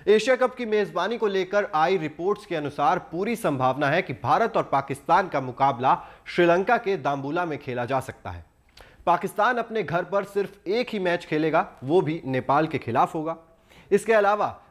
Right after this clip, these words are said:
भी अपने बचे हुए सभी मैच श्रीलंका में ही खेलेगा। जानकारी के लिए बता दें कि साल दो हज़ार सोलह के बाद ये पहला मौका होगा जब उप महाद्वीप में एशिया कप का आयोजन होगा।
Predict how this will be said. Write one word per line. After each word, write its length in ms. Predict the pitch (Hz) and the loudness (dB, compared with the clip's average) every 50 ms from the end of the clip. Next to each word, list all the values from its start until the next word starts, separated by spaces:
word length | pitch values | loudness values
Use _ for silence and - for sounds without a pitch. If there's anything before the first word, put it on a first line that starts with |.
| - 135 | -12 -8
भी 120 | 165 202 | -2 -2
अपने 240 | 208 202 208 220 208 151 | -2 -2 0 -2 -4 -2
बचे 340 | 120 151 160 160 226 226 | -2 -4 -6 -2 0 -2
हुए 260 | 202 180 202 214 214 202 | 0 0 0 0 0 -2
सभी 400 | 208 - 175 151 147 202 220 196 | -4 -4 -6 -4 -4 -4 -4 -2
मैच 260 | 180 180 190 190 - | 0 0 -2 -2 -4
श्रीलंका 540 | - - 147 147 143 147 147 147 147 180 175 | -10 -8 -4 -2 0 0 -2 0 0 0 0
में 160 | 160 147 139 | 0 -2 -4
ही 140 | 135 170 190 | -4 -4 -6
खेलेगा। 440 | 185 180 170 170 170 160 170 170 170 - - _ _ _ _ _ _ _ _ _ - | -4 -2 -2 0 0 0 -2 -4 -4 -8 -20 _ _ _ _ _ _ _ _ _ -4
जानकारी 580 | 147 170 180 175 202 185 214 196 208 240 254 | 0 2 2 2 2 2 2 2 2 2 0
के 120 | 214 240 233 | 0 -2 0
लिए 140 | 233 233 208 | 2 0 0
बता 260 | 180 185 190 190 196 | 0 2 2 2 2
दें 120 | 196 220 220 | 2 0 -4
कि 100 | 226 208 | -4 -8
साल 320 | - 185 175 185 196 190 | -4 0 2 2 2 2
दो 120 | 180 175 | 0 -2
हज़ार 300 | 160 165 156 180 185 185 175 | -2 -2 0 2 0 0 0
सोलह 360 | - - 151 147 151 180 185 | -4 -8 -6 -2 0 0 0
के 140 | 185 170 139 | 0 -2 -2
बाद 280 | 123 139 151 170 160 151 | 0 2 0 0 0 -2
ये 80 | 160 147 - | -6 -6 -4
पहला 320 | - 131 135 135 180 185 | -4 -4 -2 0 0 0
मौका 280 | 170 151 135 123 143 131 | 0 0 -2 -2 -2 -4
होगा 340 | 123 117 120 117 131 139 175 165 | -4 -4 -6 -2 0 0 0 0
जब 320 | 135 147 151 151 147 - - | 0 0 -2 -2 -2 -6 -4
उप 160 | 175 170 - - | -4 -4 -4 -4
महाद्वीप 600 | 139 135 139 147 143 127 120 139 175 185 - - | -2 0 2 2 0 0 0 -2 -4 -4 -4 -4
में 100 | 156 170 180 | -2 0 0
एशिया 380 | 156 131 123 - - 156 147 - | 2 0 0 -2 0 -2 -2 0
कप 240 | - 151 151 151 - | 0 -2 -2 0 0
का 100 | 147 156 156 139 | 0 2 2 2
आयोजन 380 | 127 120 123 135 135 170 196 180 | 0 -2 0 0 2 2 2 2
होगा। 300 | 175 165 170 175 - | 0 0 -2 -2 -4